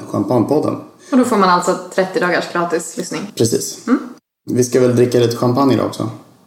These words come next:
Speaker 2: Det hoppas jag verkligen, det är nyår.
Speaker 1: Ja, du har ju tjuvstartat lite.
Speaker 2: Mm.
Speaker 1: Du, du, eh,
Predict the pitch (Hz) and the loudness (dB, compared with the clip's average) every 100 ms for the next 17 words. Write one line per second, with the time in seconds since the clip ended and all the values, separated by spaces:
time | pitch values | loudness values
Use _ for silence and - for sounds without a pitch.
0 | _ _ - 196 294 220 214 196 180 190 | _ _ 0 2 4 2 4 4 2 2
1 | 240 226 196 185 196 254 240 - - - | 4 4 4 4 4 4 2 -4 -14 -18
2 | - - - - - 117 135 151 151 160 | -20 -20 -20 -14 0 4 6 6 6 8
3 | 170 165 170 143 170 160 147 135 123 151 | 6 6 4 4 4 2 4 4 4 2
4 | 123 - - - 226 240 277 330 - - | 0 -6 -16 -8 2 6 6 4 -4 -18
5 | - - 123 135 143 131 127 127 139 143 | -8 0 4 6 6 4 2 6 6 8
6 | 139 135 131 135 135 127 123 | 8 6 6 6 6 4 4